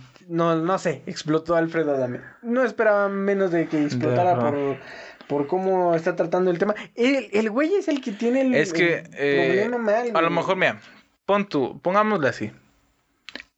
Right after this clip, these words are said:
Speaker 2: Eh, Adame es el güey que la tiene más chiquita de todo el mundo, supongamos, ¿no?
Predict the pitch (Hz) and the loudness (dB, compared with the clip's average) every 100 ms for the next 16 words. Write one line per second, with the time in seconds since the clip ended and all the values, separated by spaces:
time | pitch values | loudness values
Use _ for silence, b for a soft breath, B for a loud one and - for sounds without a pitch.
0 | 170 170 165 160 175 220 220 214 202 202 | -2 0 2 2 2 0 0 0 0 -4
1 | 185 147 160 156 135 117 110 131 127 127 | -2 2 2 2 2 0 2 2 2 2
2 | - - 131 120 110 117 110 107 113 123 | 0 -2 0 0 2 2 4 2 0 -6
3 | - - - 127 127 127 107 104 156 | -10 -10 -4 0 2 2 0 -2 -4